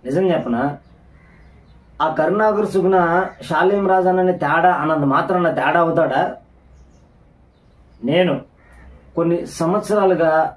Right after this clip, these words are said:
దైవజనుడిని షాలేం అన్నని వెంబడిస్తున్నాను. అన్న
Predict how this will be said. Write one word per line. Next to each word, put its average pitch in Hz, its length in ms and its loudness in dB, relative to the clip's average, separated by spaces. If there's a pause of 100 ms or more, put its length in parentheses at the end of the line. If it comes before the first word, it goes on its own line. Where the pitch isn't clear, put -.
(140)
దైవజనుడిని 151 680 0
షాలేం 170 480 0
అన్నని 151 540 0 (120)
వెంబడిస్తున్నాను. 135 880 -4 (1300)
అన్న 180 500 2